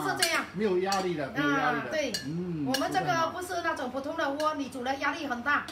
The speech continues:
Speaker 1: 又很重。炒，炒菜的窝买了，如果重重的，你买回家你不会怨的，懂吗？我们很开心的。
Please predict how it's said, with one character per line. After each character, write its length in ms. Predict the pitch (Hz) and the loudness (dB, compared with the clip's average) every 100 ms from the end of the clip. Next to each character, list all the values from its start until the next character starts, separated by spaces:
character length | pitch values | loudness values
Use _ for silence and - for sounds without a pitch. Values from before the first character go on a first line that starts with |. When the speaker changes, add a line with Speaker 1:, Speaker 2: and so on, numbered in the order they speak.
| - - | -12 -6
Speaker 1:
又 160 | 359 | -2
很 180 | 294 269 | 0 2
重。 220 | - 359 - - - | 4 2 0 -10 -8
炒， 100 | 294 277 | -2 -2
炒 160 | 285 | -2
菜 120 | 320 339 | 0 2
的 120 | 339 | 2
窝 100 | 359 | 2
买 160 | 349 285 | 2 2
了， 140 | 339 | 2
如 140 | 311 | 0
果 120 | 339 311 | 2 2
重 200 | 392 349 | 2 -2
重 160 | 370 | 0
的， 100 | 311 | 0
你 140 | 277 277 | 2 2
买 160 | 269 | 0
回 120 | 262 | -2
家 200 | 302 339 | 0 0
你 140 | 320 277 | 0 -2
不 100 | 339 | -2
会 100 | 359 | -2
怨 220 | 349 294 | 0 -2
的， 180 | 254 220 - | -2 -4 -10
懂 100 | - | -8
吗？ 220 | 247 285 302 - - | -2 0 0 -4 -14
我 80 | 226 | -8
们 120 | 247 | -4
很 120 | 294 247 | -4 -4
开 120 | 254 | -6
心 240 | 269 285 | -4 -4
的。 160 | 254 233 | -4 -6